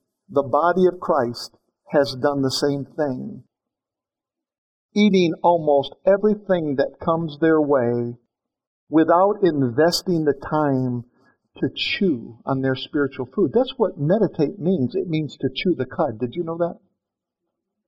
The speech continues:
It means to ruminate. It means to chew the cud. It means to meditate on it and see if the Holy Spirit isn't trying to convince you of some other truth rather than just the way it came from the pulpit.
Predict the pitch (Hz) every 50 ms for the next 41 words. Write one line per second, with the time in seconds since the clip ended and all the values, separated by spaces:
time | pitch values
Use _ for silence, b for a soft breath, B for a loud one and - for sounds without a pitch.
0 | _ _ _ _ _ - 170 160 165 165 156 - - - 147 127 120 139 160 165
1 | 151 139 131 117 120 - - 175 147 156 160 151 - - - 135 127 - - -
2 | - 214 208 202 185 - - - - 165 135 - - - - - - 170 165 160
3 | 170 165 156 - - - 139 131 139 143 156 165 185 185 170 147 - - 147 135
4 | 131 135 127 127 127 123 117 - _ _ _ _ _ _ _ _ - 180 160 143
5 | - - - 226 196 156 - - - 143 - 170 180 185 180 156 151 - - -
6 | 208 202 185 147 143 - - 170 170 165 151 - - - 165 156 147 143 - 151
7 | 139 139 123 123 170 185 185 - - - 180 175 156 156 143 127 - - - 170
8 | 170 165 165 - - - 156 156 139 131 127 131 - - - 220 196 139 131 135
9 | 131 - 139 143 139 143 139 131 139 143 135 113 - - - 202 208 196 190 -
10 | b b b b - 156 139 151 139 139 - - - 160 135 127 123 139 139 147
11 | 165 - - 220 220 - - - - -